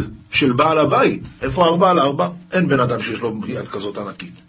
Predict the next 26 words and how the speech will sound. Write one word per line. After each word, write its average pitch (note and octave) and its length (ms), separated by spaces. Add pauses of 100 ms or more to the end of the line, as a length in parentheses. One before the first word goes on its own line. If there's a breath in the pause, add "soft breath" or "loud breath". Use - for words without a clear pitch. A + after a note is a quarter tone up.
(1200 soft breath)
אומר C3 240
רבינו D3 360
עובדיה C3+ 340
מברטנורה, A#2+ 680
"ואף C3+ 340
על D3 140
גב C3+ 240
דבעינן D3 640
עקירה C#3+ 480
ממקום D#3 560
שיהיה D3 460
בו D3+ 160
דלת D#3+ 260
טפחים D#3 400
על C#3 120
דלת D3+ 260
טפחים, B2+ 420 (1040 loud breath)
והנחה F3+ 1000 (200)
גם G#3 280
כן F3 240
במקום D3+ 440
שיהיה E3 240
בו D3+ 120
דלת D#3+ 260
על C#3 120
דלת, B2+ 400